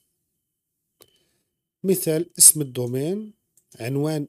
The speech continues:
الموقع، وصف الموقع، وأيضًا الكلمات المفتاحية. يعني صراحة كم جربت سكريبتات بتكويد،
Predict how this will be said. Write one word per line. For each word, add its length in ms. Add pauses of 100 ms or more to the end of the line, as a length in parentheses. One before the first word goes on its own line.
الموقع، 680 (460)
وصف 680
الموقع، 680 (160)
وأيضًا 680 (100)
الكلمات 680
المفتاحية. 960 (1900)
يعني 180
صراحة 560 (2000)
كم 240
جربت 880
سكريبتات 1120
بتكويد، 800